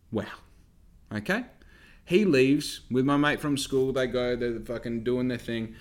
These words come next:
I sit down with this business owner. Him and I are talking. We get half an hour into the conversation. He goes, "Look, I actually wanted to talk to you about putting some, some, uh, some shirts on my staff's back, and I wanna create, like, an apparel merch line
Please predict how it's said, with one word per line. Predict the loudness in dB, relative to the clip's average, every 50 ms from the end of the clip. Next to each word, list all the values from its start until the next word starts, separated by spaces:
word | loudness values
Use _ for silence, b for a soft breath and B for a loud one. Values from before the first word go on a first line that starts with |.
| B B B
I | -8 -6
sit | -4 -4 -4 -2
down | -2 -2 0 0 0
with | 0
this | 0 -2 -4
business | -2 0 0 0 0 -2 -6 -4
owner. | -4 -2 -2 -2
Him | -2 0 0 2
and | 2 2
I | 2 0 0
are |
talking. | -2 0 0 0 0 0 0 0 0
We | 2 2
get | 2 0
half | 0 -2 -4 -4 -4 -2
an | 0
hour | 0 2
into | 2 0 0
the | -2 -2
conversation. | 0 0 0 0 0 -2 -2 -4 -2 -2
He | -2 0
goes, | 0 0 0
"Look, | 0 0 0
I | -2
actually | -4 -4 -4 -4 -4
wanted | -2 -2 -4 -4
to | -6
talk | -6 -4 -2 -2 -2 -2
to | -4 -4
you | -2 -2
about | 0 -2 -2 -2 -4
putting | -4 -2 0 2 0 0
some, | 0 0 0 0 0 0 -2 -4
some, | -6 -4 -2 -2 0
uh, | 0 -2 -2 -2 -2 -4 -4 -4 -6 -8 -14 -14
some | -8 -4 -2 -2 -2
shirts | -2 -2 0 0 0 0 0 -2 -2
on | -2
my | -2 -4
staff's | -4 -6 -4 -4 -4 -4 -4 -6 -6
back, | -6 -4 -4 -4 -4 -4
and | -6
I | -4
wanna | -4 -4 -4 -4
create, | -6 -4 -4 -4 -4 -4
like, | -6 -8 -6
an | -8
apparel | -8 -8 -6 -4 -4 -2 0 0
merch | 0 0 0 0 -2 -4 -6 -6
line | -6 -4 -4 -4 -6 -8